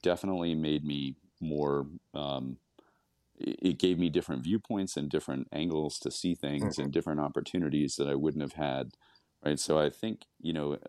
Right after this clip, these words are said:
Speaker 1: a-, a-, again, going back to it, um, I think the most important thing is,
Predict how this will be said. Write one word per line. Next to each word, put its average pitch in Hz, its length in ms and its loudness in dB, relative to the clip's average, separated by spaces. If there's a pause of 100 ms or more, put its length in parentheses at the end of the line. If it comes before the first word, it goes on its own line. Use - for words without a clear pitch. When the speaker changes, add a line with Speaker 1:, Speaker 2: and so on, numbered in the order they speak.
(220)
Speaker 1:
a-, 62 60 0
a-, - 240 -6
again, 78 260 0
going 76 260 0
back 76 260 0
to 71 180 0
it, 71 140 0 (880)
um, 73 300 2
I 90 100 0
think 135 180 2
the 98 80 0
most 98 260 4
important 76 460 0
thing 73 220 0
is, 71 500 0